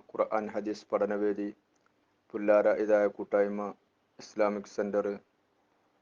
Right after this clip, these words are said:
മറ്റും സുആൽ ജവാബിലെ ലേഡീസ് ഗ്രൂപ്പിലെ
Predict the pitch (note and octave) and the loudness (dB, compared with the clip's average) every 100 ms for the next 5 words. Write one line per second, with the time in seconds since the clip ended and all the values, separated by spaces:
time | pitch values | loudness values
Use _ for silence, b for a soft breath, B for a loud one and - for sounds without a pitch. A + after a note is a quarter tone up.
0 | _ _ _ _ _ _ _ _ _ _ | _ _ _ _ _ _ _ _ _ _
1 | _ A#2 A2+ - C#3 C3 _ _ _ _ | _ 0 0 0 -2 -4 _ _ _ _
2 | _ _ _ _ _ _ _ - B2 - | _ _ _ _ _ _ _ -6 -2 6
3 | A#2 A2+ A#2 A2 G#2+ G#2 G#2+ F#2+ - _ | 6 6 6 8 8 6 0 -2 -8 _
4 | _ _ _ _ _ _ _ _ _ _ | _ _ _ _ _ _ _ _ _ _
5 | _ _ - A#2+ A2+ A2 - A#2+ A2 G#2 | _ _ 0 2 2 0 -4 -4 -4 -4
6 | A2 G#2+ | 0 2